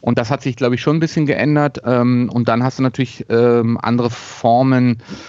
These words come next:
ähm, wie du, wie du Medien konsumierst. Du hast ja grad gesagt, Twitter war für dich so eine Art Newsletter. Äh, war nicht, ist es nicht mehr, oder?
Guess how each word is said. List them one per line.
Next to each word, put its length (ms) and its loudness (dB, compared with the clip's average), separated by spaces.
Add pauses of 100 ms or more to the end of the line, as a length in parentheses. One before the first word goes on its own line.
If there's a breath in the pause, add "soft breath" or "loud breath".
(260 loud breath)
ähm, 460 2
wie 140 -2
du, 640 2
wie 100 -4
du 160 2
Medien 380 2
konsumierst. 560 2
Du 80 4
hast 100 -2
ja 80 0
grad 240 -2
gesagt, 380 -4
Twitter 400 0
war 120 0
für 140 -10
dich 240 -6 (460 loud breath)
so 120 -4
eine 140 0
Art 260 -2
Newsletter. 960 0 (320 soft breath)
Äh, 140 -14 (200)
war 520 0
nicht, 380 -4
ist 120 -6
es 160 -8
nicht 200 -2
mehr, 260 -2
oder? 380 2